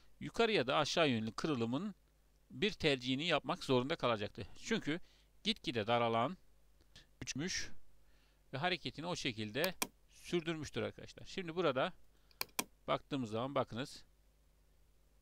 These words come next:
dipten tepeye,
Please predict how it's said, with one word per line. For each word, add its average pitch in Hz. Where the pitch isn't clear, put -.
dipten 127
tepeye, 104